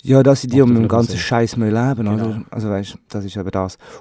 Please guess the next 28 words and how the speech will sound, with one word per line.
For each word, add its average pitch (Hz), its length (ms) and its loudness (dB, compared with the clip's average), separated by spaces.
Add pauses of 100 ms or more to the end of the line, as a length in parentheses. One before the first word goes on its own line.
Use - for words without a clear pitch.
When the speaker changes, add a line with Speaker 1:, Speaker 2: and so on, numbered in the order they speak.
Speaker 1:
Und 113 540 2
dann 120 500 4
haben 98 400 -2
wir 90 480 -2
noch 92 220 -4
eine 90 180 -6
weitere 107 320 -4
spannende 113 340 2
Diskussionsveranstaltung, 101 960 -4 (240)
ähm, 92 460 -2
am 87 220 -6
Freitag. - 560 -12 (880)
Geht 107 140 -4
zum 98 100 -6
Journalismus. 90 680 -4 (360)
Dann 98 280 -6
gibt 95 180 -8
es 87 100 -16
ein - 40 -20
Podium, 101 580 -2 (320)
nennt 98 260 -8
sich 95 140 -8 (800)
Il 113 360 2
Feder 104 420 -2
versus 101 720 -4 (140)
Boulevard 110 460 2
Gurgel. 117 440 4 (880)
Der 110 240 2